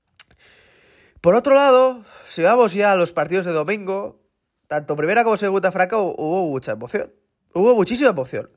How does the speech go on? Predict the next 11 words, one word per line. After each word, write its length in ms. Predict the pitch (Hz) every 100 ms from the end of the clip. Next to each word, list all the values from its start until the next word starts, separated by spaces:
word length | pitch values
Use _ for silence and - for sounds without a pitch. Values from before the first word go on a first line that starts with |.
| _ _ _ _ _ _ _ _ _ _
La, 920 | 170 170 170 165 165 160 160 156 156 -
la 160 | 170 -
primera 360 | 175 240 269
clave 260 | 240 240 269
fue 140 | 214
el 60 | 208
partido 500 | 190 - 196 226 240
de 220 | 165 165
los, 600 | 147 147 143 - - - 151
eh, 280 | 143 139 139
del, 180 | 139